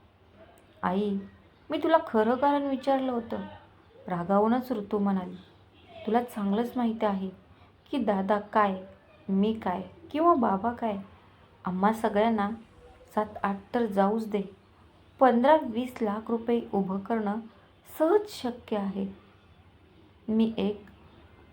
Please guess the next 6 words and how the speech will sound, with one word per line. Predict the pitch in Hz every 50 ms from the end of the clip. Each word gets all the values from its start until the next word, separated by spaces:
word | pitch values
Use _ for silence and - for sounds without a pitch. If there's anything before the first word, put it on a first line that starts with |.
| - - - - -
सर्जर | 208 190 185 190 226 247 247
प्रोजेक्ट | 247 - 220 196 196 208 226 226 - -
मॅनेजर | 202 196 190 185 185 190 208 220 220 240 240 233
आहे. | 208 196 190 190 190 - - - - - - - - - - - - - - -
मला | 226 240 277 330
माझ्या | 359 349 277 247 240 233 269 247 240 262